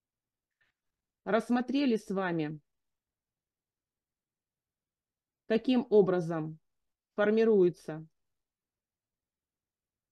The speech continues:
ра-, ведомость амортизации, как отнести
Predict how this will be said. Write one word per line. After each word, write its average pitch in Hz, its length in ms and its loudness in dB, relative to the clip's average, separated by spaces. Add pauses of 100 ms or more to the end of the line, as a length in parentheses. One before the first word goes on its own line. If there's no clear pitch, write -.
(160)
ра-, 175 240 -10 (500)
ведомость 180 560 -4
амортизации, 220 920 -8 (460)
как 214 340 -2 (1120)
отнести 196 760 -2